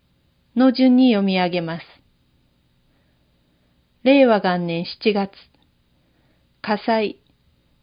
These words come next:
リチウムイオン電池、カメラやゲーム機などの電池、施設損傷により復旧費用十五億四千万円、ゴミの受け入れ業務、処理の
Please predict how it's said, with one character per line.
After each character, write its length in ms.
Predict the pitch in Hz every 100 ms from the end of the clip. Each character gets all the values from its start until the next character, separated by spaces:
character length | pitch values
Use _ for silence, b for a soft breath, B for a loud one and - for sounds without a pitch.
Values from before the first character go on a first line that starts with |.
| -
リ 160 | 208
チ 260 | 214 269 277
ウ 80 | 269
ム 120 | 262
イ 160 | 247 254
オ 160 | 247
ン 100 | 240
電 220 | 233 226
池、 320 | 190 - 170 - _ _ _ _ _ _ _ _ _ -
カ 140 | 269
メ 140 | 262
ラ 100 | 233
や 180 | 202 180
ゲ 200 | 175 196
ー 20 | 214
ム 120 | 226
機 140 | 208
な 140 | 185 165
ど 140 | 165
の 160 | 160 160
電 200 | 170 175
池、 380 | - 165 160 - _ _ _ _ _ _ _ _ _ _ _ _
施 200 | - 240
設 300 | 285 277 269
損 260 | 285 277
傷 240 | 254 214 196
に 200 | 180 175
よ 120 | 175
り 240 | 170 165 - _ _ _
復 260 | - 226 226
旧 240 | - 269 262
費 220 | 247 247
用 340 | 208 170 - - _
十 280 | - 226 269
五 220 | 247 262
億 200 | 226 214
四 240 | 170 180 226
千 320 | - 240 226
万 280 | 220 214 196
円、 240 | 160 190 _ _ _ _ _ _ _ _ _
ゴ 120 | 190
ミ 140 | 214 247
の 200 | 254 254
受 100 | 247
け 160 | 262
入 80 | 247
れ 140 | 240 233
業 280 | 240 220
務、 280 | 175 170 - _ _ - -
処 120 | 269
理 120 | 233
の 260 | 190 170